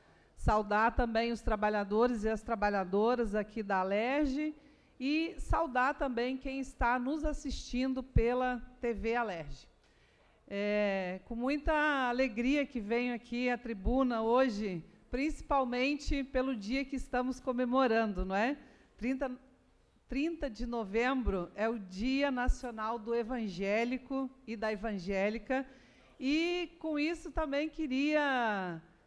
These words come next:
É, registrar aqui pra todos vocês que estão participando conosco nesse momento, que hoje participei da missa ecumênica de Natal aqui da capelaria da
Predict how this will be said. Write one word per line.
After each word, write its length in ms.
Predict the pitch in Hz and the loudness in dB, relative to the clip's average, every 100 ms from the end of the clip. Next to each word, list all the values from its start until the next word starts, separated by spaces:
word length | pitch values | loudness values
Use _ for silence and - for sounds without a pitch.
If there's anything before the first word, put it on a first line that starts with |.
| _ _ _ _ - | _ _ _ _ -8
É, 220 | 196 202 | -6 -4
registrar 800 | 220 277 285 330 294 - 247 262 | -2 -2 -2 -6 -4 0 2 2
aqui 300 | 285 - 269 | 0 -4 -4
pra 180 | 262 247 | -4 -6
todos 320 | 240 247 214 | -2 -2 -2
vocês 640 | 202 208 - 285 285 240 - | -6 -6 0 2 2 0 -6
que 80 | |
estão 260 | 220 - 240 | -8 -6 -6
participando 680 | 233 226 - 220 233 233 240 | -6 -6 -4 -4 -2 -4 -4
conosco 440 | 226 214 226 - | -6 -4 -6 -6
nesse 240 | 214 214 214 | -4 -4 -4
momento, 600 | 208 208 240 262 254 - | -6 -4 -4 -4 -8 -8
que 160 | 247 | -2
hoje 520 | 233 247 285 247 311 302 - - - - | 2 2 2 0 -4 -8 -16 -20 -10 0
participei 760 | 240 247 - 277 - 254 269 | 0 0 -6 -6 4 4 4
da 180 | 262 262 | 2 0
missa 460 | 240 254 349 - 320 | 0 -2 0 2 2
ecumênica 720 | - 269 226 247 269 269 220 | 0 -4 0 0 0 -4 -4
de 120 | 240 | -4
Natal 640 | 240 214 - 208 220 240 | -6 -6 0 2 2 2
aqui 500 | 214 220 - 226 240 | 0 -2 -6 -4 -2
da 600 | 214 208 208 190 180 170 165 - _ _ | 0 2 2 2 0 -4 -8 -16 _ _
capelaria 1000 | 220 220 233 226 208 196 214 254 247 233 | -4 2 2 2 -2 -2 -6 -4 -4 -4
da 600 | 185 208 196 190 175 | -2 0 0 0 -2